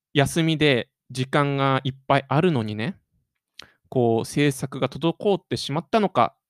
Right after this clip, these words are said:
っていうことをね、ちょっとね、今回ね、えー、レイディオエッセイっていう形でね、ちょっと語ってみたいなと思うんですよ。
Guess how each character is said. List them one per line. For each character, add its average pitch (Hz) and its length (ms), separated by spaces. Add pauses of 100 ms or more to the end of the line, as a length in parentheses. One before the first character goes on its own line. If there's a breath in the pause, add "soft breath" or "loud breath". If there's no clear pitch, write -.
(140)
っ - 40
て 135 80
い 131 60
う 131 80
こ 147 120
と 170 160
を 123 40
ね、 113 140
ち - 80
ょ - 40
っ - 40
と 117 120
ね、 107 240
今 208 180
回 113 260
ね、 113 240 (480 soft breath)
え 107 400
ー、 - 60
レ 139 280
イ 175 60
デ 175 80
ィ 185 80
オ 175 140
エ 175 60
ッ - 20
セ - 220
イ - 40
っ - 80
て - 80
い - 20
う 110 40
形 127 380
で 123 120
ね、 143 220 (180)
ち - 80
ょ - 20
っ - 20
と - 140
語 - 240
っ 147 100
て - 140
み 160 120
た 170 160
い 127 40
な 127 220
と - 200
思 113 180
う - 20
ん 113 80
で 107 60
す - 160
よ。 110 200